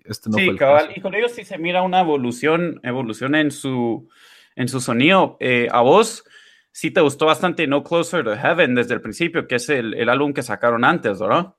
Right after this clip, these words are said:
Speaker 1: Sí, No Closer to Heaven fue increíble desde la primera vez que lo escuché. Igual The Greatest Generation, que también, o sea, yo siento que The Greatest Generation y, y No Closer to Heaven tienen,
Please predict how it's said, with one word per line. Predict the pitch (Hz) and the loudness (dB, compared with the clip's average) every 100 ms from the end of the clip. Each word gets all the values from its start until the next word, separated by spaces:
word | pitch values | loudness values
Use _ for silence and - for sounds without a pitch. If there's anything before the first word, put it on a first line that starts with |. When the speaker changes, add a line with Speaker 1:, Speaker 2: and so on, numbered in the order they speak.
| _ | _
Speaker 1:
Sí, | - 175 180 139 | -2 2 4 6
No | 143 | 4
Closer | 151 175 190 190 | 4 2 4 2
to | 165 | 2
Heaven | 123 139 160 185 | 2 2 2 0
fue | 151 - 135 135 131 120 87 69 95 - | -2 2 4 4 4 0 -4 -12 -16 -8
increíble | 127 117 113 127 180 | -6 -2 -2 0 0
desde | 156 127 | 2 2
la | 110 | 0
primera | - 110 123 | -2 -2 0
vez | 131 | 0
que | - | -2
lo | 131 | -6
escuché. | 113 - 95 - 120 233 _ _ _ _ _ | -6 -8 -14 -4 -4 -4 _ _ _ _ _
Igual | 123 113 120 143 143 120 | -4 0 4 4 4 2
The | 110 | 2
Greatest | 120 143 131 | 4 4 2
Generation, | - 113 110 151 147 156 | 0 0 0 0 -2 -8
que | - 113 | -6 -8
también, | 104 107 117 127 123 113 - | -6 -4 -2 -2 -4 -8 -12
o | 107 | -8
sea, | 120 139 127 | -2 0 0
yo | 123 - 151 196 | -4 -4 2 2
siento | 208 - | 2 2
que | 156 | 2
The | 120 127 | 4 2
Greatest | 143 180 185 | 4 4 2
Generation | 180 156 175 185 165 | 2 4 2 0 -2
y, | 131 107 | -2 -2
y | 120 | 0
No | 131 | 0
Closer | 151 165 160 | -2 -2 -2
to | |
Heaven | 117 135 160 156 | 0 0 0 0
tienen, | 151 156 147 | 2 2 -2